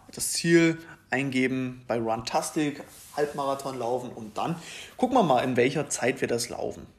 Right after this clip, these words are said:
Ähm, da geht's erstmal nicht darum, durch die Wälder zu laufen, sondern einfach auf gerader Strecke,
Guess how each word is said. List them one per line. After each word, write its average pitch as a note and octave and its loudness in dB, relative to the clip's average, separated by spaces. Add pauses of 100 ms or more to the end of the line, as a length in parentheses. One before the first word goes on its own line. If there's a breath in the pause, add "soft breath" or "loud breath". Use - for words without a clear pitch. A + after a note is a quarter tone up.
(180)
Ähm, C3 2
da A#2+ 0
geht's D3+ -2
erstmal C3 -4
nicht C3 -8
darum, A#2 -4 (180)
durch A#2 -2
die A#2 -6
Wälder F3 2
zu D#3 2 (200)
laufen, B2+ 4
sondern A#2+ 2
einfach B2+ -6
auf - -20
gerader A2 -4
Strecke, G3+ 0